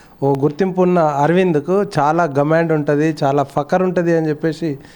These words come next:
బయట ప్రజలతో పాటు, ఆ, ప్రతిపక్షాలు కూడా అంటుంటాయి. దీనికి ఎట్లా స్పందిస్తాడు అరవింద్?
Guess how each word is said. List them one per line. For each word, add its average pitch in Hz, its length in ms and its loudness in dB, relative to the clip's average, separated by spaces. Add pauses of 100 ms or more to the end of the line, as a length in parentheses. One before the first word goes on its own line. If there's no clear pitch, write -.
(480)
బయట 160 200 2 (580)
ప్రజలతో 180 400 2 (120)
పాటు, 233 480 0 (360)
ఆ, 170 80 2
ప్రతిపక్షాలు 214 680 -2
కూడా 214 180 2
అంటుంటాయి. 120 400 -6
దీనికి 156 280 0
ఎట్లా 180 220 0
స్పందిస్తాడు 156 600 -2
అరవింద్? 127 260 -2